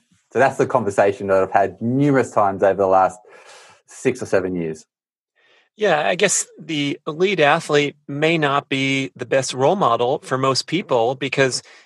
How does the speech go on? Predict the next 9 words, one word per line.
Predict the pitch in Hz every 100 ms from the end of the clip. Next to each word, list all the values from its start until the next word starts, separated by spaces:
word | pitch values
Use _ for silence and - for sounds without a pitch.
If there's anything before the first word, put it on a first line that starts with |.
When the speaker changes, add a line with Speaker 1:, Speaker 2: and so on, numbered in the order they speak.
| _
Speaker 2:
they | 131 139
may | 139 139
be, | 127 123 131 _ _ _ -
A, | 156 160 135 143 -
succeeding | - 131 - 156 151 143 131 123 -
in | 127 123
spite | - - 127 202
of | 196 110
their | 123 117 117